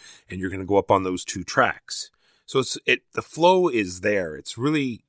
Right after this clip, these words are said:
it's really good 'cause you can play up to six players. I wouldn't mind trying it at six. I think it would work well. You spin it, you draft it, you put it on, everyone puts their tracks up too,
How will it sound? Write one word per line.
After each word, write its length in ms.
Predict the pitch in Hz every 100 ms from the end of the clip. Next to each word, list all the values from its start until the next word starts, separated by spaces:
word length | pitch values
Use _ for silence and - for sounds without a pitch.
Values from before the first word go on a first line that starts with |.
| -
it's 200 | - 95
really 440 | 107 160 190 135
good 260 | 90 104 82
'cause 120 | 92
you 100 | 104
can 20 |
play 120 | 127
up 80 | -
to 60 | 120
six 200 | 143 -
players. 340 | - 117 110
I 60 | 123
wouldn't 240 | 143 175
mind 160 | 156 139
trying 260 | - 170
it 120 | 165 85
at 100 | -
six. 320 | - - -
I 60 |
think 300 | - 131 123
it 60 | 113
would 140 | 107
work 240 | 95 101 -
well. 260 | 123 98 - - - -
You 100 | -
spin 300 | - - 139
it, 140 | 143 139 _
you 120 | 90
draft 420 | 87 110 117 -
it, 120 | 107 -
you 60 | -
put 140 | 127
it 80 | 117
on, 200 | 107 107
everyone 300 | 98 104 90
puts 180 | 107 -
their 100 | 82
tracks 340 | - 107 -
up 160 | 110 -
too, 320 | 104 95